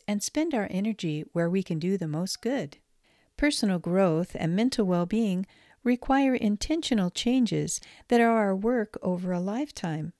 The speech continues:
and don't happen overnight. The goal is a life filled with joy, well-being, peace of mind, and contentment. Our contribution can make all the difference.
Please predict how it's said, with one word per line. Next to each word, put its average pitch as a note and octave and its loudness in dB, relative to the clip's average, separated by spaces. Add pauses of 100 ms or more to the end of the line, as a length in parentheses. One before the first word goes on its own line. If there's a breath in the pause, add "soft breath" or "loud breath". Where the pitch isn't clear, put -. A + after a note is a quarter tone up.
(100)
and F#3+ 4
don't A#3 2
happen F#3 -2
overnight. E3 -4 (580 loud breath)
The E3+ 0
goal F3 4
is E3+ 0
a E3+ 2
life D#3+ 0
filled F3+ -2
with G3+ -2
joy, F#3+ -2 (260 soft breath)
well-being, B3 2 (120)
peace - 0
of F3 -2
mind, E3 0
and E3 -2
contentment. D#3+ -6 (680 soft breath)
Our E3+ 2
contribution F3+ -2
can A3+ 0
make A#3 2
all B3 4
the B3+ 2
difference. A#3+ -2